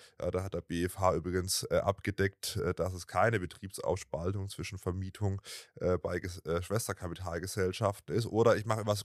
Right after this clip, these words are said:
komplett anderes. Ich nehme das Geld und reinvestiere es in irgendwelche Startups. Dann ist es natürlich auch sinnvoller, einerseits wegen dem beschriebenen Verkaufseffekt, dass ich nur eins Komma fünf Prozent Steuern zahle,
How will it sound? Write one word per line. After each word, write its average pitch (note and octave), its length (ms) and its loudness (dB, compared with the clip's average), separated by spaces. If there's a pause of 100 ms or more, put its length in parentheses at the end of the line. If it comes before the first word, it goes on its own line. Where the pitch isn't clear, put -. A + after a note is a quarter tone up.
komplett - 360 4
anderes. F2 440 0
Ich F#2+ 200 -10
nehme G#2+ 160 0
das G#2 180 2
Geld G#2+ 300 6
und G#2+ 360 -4
reinvestiere G#2 760 0
es G#2 60 -2
in - 120 -10
irgendwelche F#2+ 500 -2
Startups. A#2 560 4 (540)
Dann G#2+ 220 8
ist A2+ 120 -2
es A2+ 60 -4
natürlich A2+ 520 2
auch A2+ 200 4
sinnvoller, A#2 540 6
einerseits A#2 540 2
wegen G#2 140 -2
dem G2+ 100 -2
beschriebenen G2 460 -4
Verkaufseffekt, G2+ 840 2
dass G#2+ 100 -4
ich G#2+ 60 -6
nur - 120 -2
eins G2 160 -2
Komma G2 160 0
fünf G#2+ 220 -4
Prozent - 300 -8
Steuern G#2 340 2
zahle, B2+ 360 -4